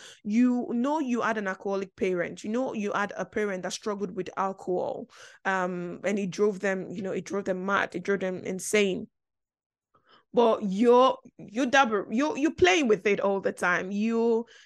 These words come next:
you're out and about in the house and you're drinking twenty-four seven and all of that. Oh, I know how to control it better.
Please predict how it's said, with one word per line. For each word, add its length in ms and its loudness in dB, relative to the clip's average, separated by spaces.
you're 320 4
out 180 6
and 140 2
about 640 2
in 160 -8
the 160 -4
house 460 0
and 200 -2
you're 180 4
drinking 340 -2
twenty-four 480 2
seven 460 0
and 160 -2
all 140 0
of 100 0
that. 160 2
Oh, 260 4
I 120 2
know 120 -2
how 120 2
to 120 -4
control 380 -2
it 140 -2
better. 380 -4